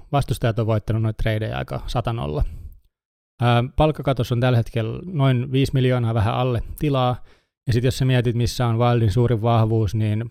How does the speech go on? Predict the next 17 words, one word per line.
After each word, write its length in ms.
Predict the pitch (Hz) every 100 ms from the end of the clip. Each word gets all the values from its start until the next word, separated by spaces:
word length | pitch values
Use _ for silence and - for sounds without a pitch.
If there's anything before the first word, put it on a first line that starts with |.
| -
puolustus, 640 | 127 120 143 - 123 - - - _ _
erityisesti 540 | 131 135 131 120 113 123
ne 100 | 117
kaksi 300 | 123 120 135
ylintä 280 | 120 113 107
pakkiparia 680 | 113 - - - 104 98
on 80 | 98
sellaiset, 400 | 104 104 98 101 - - _ _ _ _ -
missä 240 | 110 120
Wildilla 420 | 107 110 107 107
on 120 | 104 101
niinku 320 | 101 107 107 - _ _ _ -
tukipilari 640 | 123 120 110 120 110 104
joukkueelle. 680 | 104 110 101 - 82 82 147 - - _ _ -
Mut 120 | 120
sitten 320 | 120 - 120
vähän 340 | 123 123 120